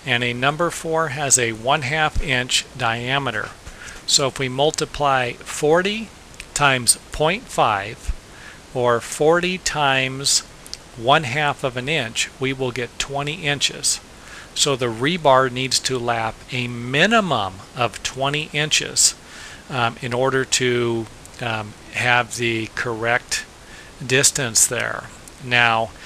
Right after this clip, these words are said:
um, just to give you a better idea, you know, I went with a half inch. Let's just pretend like we were using one inch rebar. This is, um, simpler.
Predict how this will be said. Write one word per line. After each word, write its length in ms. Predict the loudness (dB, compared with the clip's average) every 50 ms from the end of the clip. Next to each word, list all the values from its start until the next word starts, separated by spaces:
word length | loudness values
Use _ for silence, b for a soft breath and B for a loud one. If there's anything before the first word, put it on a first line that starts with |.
| B B B B B B B B -2
um, 400 | 0 2 4 4 4 2 2 0
just 220 | 0 0 2 2 2
to 60 | 2
give 200 | 2 2 4 4
you 80 | 2
a 20 | 4
better 380 | 4 6 6 6 6 6 4
idea, 580 | 4 4 2 0 -2 0 2 2 4 2 0 -2
you 140 | -4 -4 -2
know, 80 | 0
I 60 | 0 0
went 180 | -2 -4 -4
with 100 | -4 -2
a 40 | -2
half 380 | -2 0 0 0 0 0 -2 -4
inch. 300 | -4 -2 -2 -2 -4 -2 0
Let's 240 | 2 2 2 4 4
just 220 | 4 4 2 2
pretend 340 | 0 -4 -2 -2 -2 0 2
like 180 | 2 2 2 2
we 140 | 0 0 2
were 100 | 0 0
using 420 | -2 -2 0 0 0 0 -2 -6 -6 0
one 240 | 2 2 2 2 2 -2
inch 280 | -2 0 0 -2 -2
rebar. 580 | 0 -2 -2 -2 0 0 2 2 2 0 -2 -4
This 260 | -2 2 4 4 4
is, 320 | 4 4 4 4 4 4
um, 300 | 0 -6 -6 -6 -8 -6 0
simpler. 520 | 2 2 2 2 0 0 0 0 0 -2